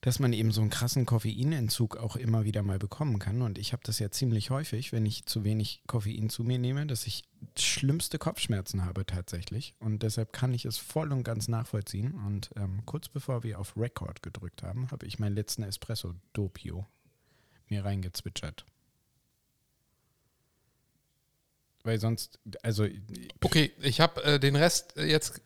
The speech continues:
Speaker 2: das Ende nicht verstanden. Aber ich glaube, es ist auch nicht so wichtig.
Speaker 1: <laughs> Nee, es war nicht so wichtig. Aber mach mal dein W lan aus, damit das nicht hakt hier. Ich glaub, das ist besser.
Speaker 2: Ich soll mein W lan ausmachen? Wo
Speaker 1: Ja.
Speaker 2: soll ich mein W lan ausmachen? Im Handy?
Speaker 1: Ja, also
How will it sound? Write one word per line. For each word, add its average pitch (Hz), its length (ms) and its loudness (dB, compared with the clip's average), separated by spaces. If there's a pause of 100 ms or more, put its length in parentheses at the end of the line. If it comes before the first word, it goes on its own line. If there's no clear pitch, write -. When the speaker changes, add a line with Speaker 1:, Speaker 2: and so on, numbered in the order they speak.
(120)
Speaker 2:
das 147 180 -2
Ende 185 240 8
nicht 214 140 10
verstanden. 214 520 6 (840)
Aber 160 160 8
ich 165 120 6
glaube, 175 240 12
es 156 60 2
ist - 40 8
auch 156 80 10
nicht 147 160 8
so 123 120 4
wichtig. 127 280 -2
Speaker 1:
<laughs> - 0 -
Nee, 113 120 10 (100)
es - 160 0
war 113 140 8
nicht 110 180 2
so 110 160 0
wichtig. 110 240 -4 (220)
Aber 127 200 4
mach 143 160 4
mal 156 140 0
dein 117 220 8
W 127 100 4
lan 110 260 2
aus, 101 240 -2
damit 113 240 2
das - 160 -2
nicht 113 200 -2
hakt 110 300 -2
hier. 92 160 -4 (1400)
Ich - 120 -12
glaub, 117 240 -4
das 113 100 0
ist - 80 -10
besser. 110 240 -2 (220)
Speaker 2:
Ich - 80 -8
soll 160 100 8
mein 170 160 6
W 139 80 8
lan 208 180 4
ausmachen? 214 340 0
Wo 117 80 6
Speaker 1:
Ja. 131 40 8
Speaker 2:
soll 147 160 6
ich 190 80 4
mein 170 240 6
W 139 100 4
lan 190 160 4
ausmachen? 120 360 0
Im 135 100 4
Handy? 185 380 6 (280)
Speaker 1:
Ja, 156 220 6 (300)
also 117 220 4